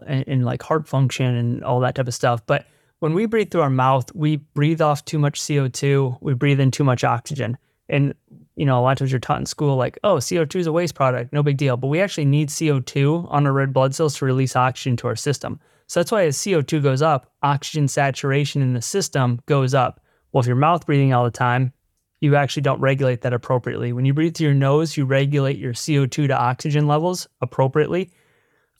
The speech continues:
And what you'll see is, like, when kids have really large tonsils, their adenoids are huge. A lot of times it's 'cause they're mouth breathing, and your body is really, really smart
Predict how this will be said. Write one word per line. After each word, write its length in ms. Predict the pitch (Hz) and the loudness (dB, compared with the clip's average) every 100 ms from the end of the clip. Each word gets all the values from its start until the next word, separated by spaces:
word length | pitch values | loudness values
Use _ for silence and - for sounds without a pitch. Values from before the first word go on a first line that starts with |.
| - | -4
And 140 | 165 | 0
what 180 | 180 - | 0 0
you'll 200 | 180 147 | 0 0
see 560 | - - 254 156 139 - _ _ _ - | -2 -2 0 0 -2 -4 _ _ _ -2
is, 200 | 165 156 | 0 0
like, 160 | 147 | 0
when 140 | 160 151 | 2 0
kids 200 | 226 208 | 0 0
have 160 | 139 | 0
really 360 | 135 143 156 151 | 0 0 0 0
large 480 | 135 131 139 139 - | 0 0 0 0 -2
tonsils, 480 | - 131 127 123 113 | -2 0 0 -2 -4
their 160 | 139 | -4
adenoids 480 | 151 151 151 143 135 | 0 0 2 2 2
are 80 | 127 | -2
huge. 480 | - 151 147 127 - | -2 0 0 0 -4
A 140 | 135 | -6
lot 140 | 156 | -2
of 60 | 208 | 0
times 200 | 240 196 | 0 -2
it's 120 | 147 | -4
'cause 220 | - 170 | -6 -8
they're 160 | - 135 | -4 -2
mouth 300 | 127 156 214 | 2 0 0
breathing, 360 | - 135 120 113 | -4 -6 -6 -8
and 100 | - | -2
your 100 | 151 | 0
body 320 | 135 156 180 147 | 2 0 0 -2
is 180 | 123 _ _ 139 | -4 _ _ -4
really, 300 | 147 160 143 | -2 0 0
really 300 | 151 139 127 | 0 0 -2
smart 600 | - 170 208 147 151 | -2 0 2 2 -2